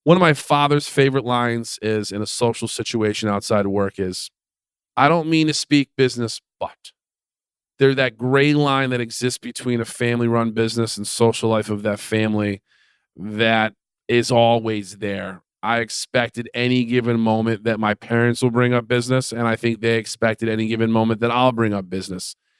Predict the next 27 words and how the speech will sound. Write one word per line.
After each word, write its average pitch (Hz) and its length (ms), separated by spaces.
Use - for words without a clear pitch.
I 110 100
think 127 200
my 123 120
wife, 123 640
in 117 120
the 117 60
time 127 360
we've 123 140
been 123 100
together 123 320
now, 117 300
five 113 480
to 117 80
six - 280
years, 120 580
it - 140
took - 220
her 123 140
a 117 60
couple 123 280
years 123 260
to 113 100
realize 123 580
how 113 180
that 113 180
dynamic 110 440
works, 120 600